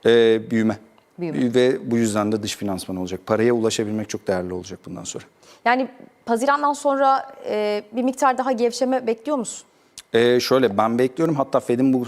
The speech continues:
Speaker 1: haftaki açıklaması da bence o yönde olacak. Yani ben buradayım, sıkılaşma da yapabilirim, piyasayı da rahatlatabilirim imajı verilecek. Bizim Merkez Bankası'nın açıklamalarına çok benzer bir FED toplantısı bekliyorum. Ana derdimiz büyüme bundan sonra. Yani Çin'in tasarruf ettiği bir dünyada Aşil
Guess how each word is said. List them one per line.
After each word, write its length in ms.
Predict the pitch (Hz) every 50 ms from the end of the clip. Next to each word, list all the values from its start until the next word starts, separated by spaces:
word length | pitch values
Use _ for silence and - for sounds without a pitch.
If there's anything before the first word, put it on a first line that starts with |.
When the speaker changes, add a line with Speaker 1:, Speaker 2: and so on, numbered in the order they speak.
| - -
Speaker 1:
haftaki 400 | - 117 - - 120 - - 123
açıklaması 480 | 110 - - - 120 117 113 - 131
da 100 | 123 107
bence 240 | 104 101 95 92 95
o 60 | 92
yönde 260 | 92 92 92 92 90
olacak. 300 | 90 90 90 92 98 90 - -
Yani 200 | 107 101 101 104
ben 220 | 117 123 123 123
buradayım, 480 | 135 143 151 147 165 156 160 170 180 - - - - _ _ -
sıkılaşma 600 | - - - - 135 127 127 - - 143 143 135
da 40 | 143
yapabilirim, 500 | 139 135 139 143 131 135 139 135 139 135
piyasayı 380 | - 135 127 127 - 135 131
da 80 | 131 123
rahatlatabilirim 800 | 123 123 120 - - 127 123 - 131 120 127 120 127 131 135 -
imajı 340 | 135 123 127 123 117 123 120
verilecek. 540 | 127 123 127 123 131 127 139 160 156 - -
Bizim 300 | 127 120 127 135 135 -
Merkez 340 | 117 117 110 - 127 117
Bankası'nın 400 | 120 123 123 117 - - - 123
açıklamalarına 540 | 117 110 - - - 120 120 120 120 123 127
çok 220 | 123 - 131 - -
benzer 300 | 123 113 117 113 107 110
bir 60 | 113
FED 200 | - - 110 - -
toplantısı 520 | - 101 - - 107 104 101 - - 113
bekliyorum. 400 | 113 107 107 - - 120 123 156 - - - - - - - _ _ - - - - - -
Ana 260 | - 127 156 175 180
derdimiz 460 | 160 143 131 123 120 123 123 113 110 107
büyüme 260 | 110 110 110 110 101
bundan 220 | 98 95 90 87
sonra. 280 | 87 - - - 85 87
Yani 460 | 92 104 107 110 117 123 127 131 131 - - - - - _ _ -
Çin'in 460 | - - - 147 151 165 180 180 175
tasarruf 480 | - 165 143 - 156 143 135 143 -
ettiği 360 | 147 131 - - - 123 113 113
bir 220 | 120 113 110 110
dünyada 580 | 123 139 151 156 151 147 147 143 147 147 151 -
Aşil 280 | 143 135 - - 131 123